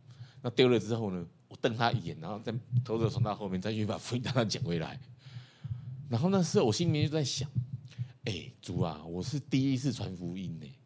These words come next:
要不然主啊，你也让我就是说以后有传福音的胆量的话，那你今天你真的帮我制造一个好机会，让我真的经历一下，我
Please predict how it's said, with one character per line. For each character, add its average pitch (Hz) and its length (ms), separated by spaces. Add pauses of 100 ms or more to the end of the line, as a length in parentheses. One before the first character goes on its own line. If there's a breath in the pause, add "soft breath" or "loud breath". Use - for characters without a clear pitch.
(720 soft breath)
要 139 80
不 151 100
然 135 100
主 85 240
啊， 76 360 (560)
你 123 160
也 113 100
让 135 220
我 85 240 (140)
就 147 140
是 147 160
说 147 280 (280 soft breath)
以 - 120
后 160 120
有 104 100
传 117 220
福 113 180
音 147 80
的 127 80
胆 92 240
量 127 180
的 107 80
话， 117 220 (240 loud breath)
那 175 140
你 117 80
今 151 340
天 143 180
你 107 80
真 151 220
的 123 60
帮 147 320
我 98 100
制 143 180
造 127 200
一 110 40
个 101 80
好 - 200
机 117 240
会， 110 240 (340 loud breath)
让 202 160
我 135 100
真 220 420
的 185 120
经 214 340
历 196 220
一 - 20
下， 185 300 (220 loud breath)
我 135 120